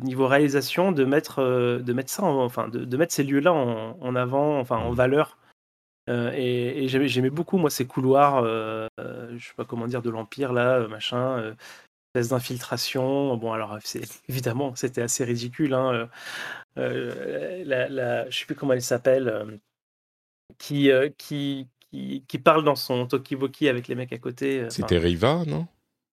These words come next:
Speaker 2: La méchante ?
Speaker 1: Non, non, bah, Riva,
Speaker 2: Ah,
Speaker 1: c'est la
Speaker 2: la
Speaker 1: méchante,
Speaker 2: gentille,
Speaker 1: mais,
Speaker 2: justement,
Speaker 1: euh,
Speaker 2: oui.
Speaker 1: tu vois, la gentille, c'est ça, la gentille qui s'infiltre, machin,
Speaker 2: Hmm.
Speaker 1: et cetera, euh.
Speaker 2: Non, mais ça, ça continue
Speaker 1: Bon.
Speaker 2: la, la tradition de cette série de faire des trucs complètement
Speaker 1: Ouais.
Speaker 2: ridicules, comme la course, euh, où ils essayent d'attraper Leia, genre dans les épisodes un et deux.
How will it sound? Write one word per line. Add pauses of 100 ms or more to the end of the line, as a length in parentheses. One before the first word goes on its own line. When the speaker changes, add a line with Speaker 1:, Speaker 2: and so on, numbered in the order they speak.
(280)
Speaker 2:
La
méchante ? (160)
Speaker 1:
Non,
non, (100)
bah,
Riva, (100)
Speaker 2:
Ah,
Speaker 1:
c'est
la
Speaker 2:
la
Speaker 1:
méchante,
Speaker 2:
gentille,
Speaker 1:
mais,
Speaker 2:
justement,
Speaker 1:
euh,
Speaker 2:
oui.
Speaker 1:
tu
vois, (200)
la
gentille,
c'est
ça,
la
gentille
qui
s'infiltre,
machin, (100)
Speaker 2:
Hmm.
Speaker 1:
et
cetera,
euh. (840)
Speaker 2:
Non,
mais
ça,
ça
continue
Speaker 1:
Bon.
Speaker 2:
la,
la
tradition
de
cette
série (280)
de
faire
des
trucs
complètement
Speaker 1:
Ouais.
Speaker 2:
ridicules,
comme
la
course,
euh,
où
ils
essayent
d'attraper
Leia,
genre
dans
les
épisodes
un
et
deux.